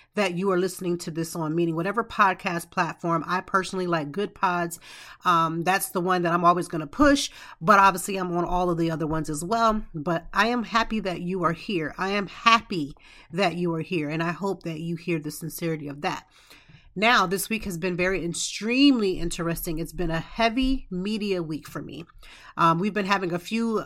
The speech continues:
influencers, bloggers, content creators that have been on the,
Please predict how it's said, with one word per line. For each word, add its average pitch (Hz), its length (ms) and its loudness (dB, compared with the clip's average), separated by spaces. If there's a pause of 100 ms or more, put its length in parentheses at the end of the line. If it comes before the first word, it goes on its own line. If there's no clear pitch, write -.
influencers, 185 760 -2
bloggers, 175 540 4
content 170 420 -4
creators 165 380 -2
that 165 140 -2
have 156 100 -6
been 160 140 -4
on 165 240 -4
the, 156 160 -6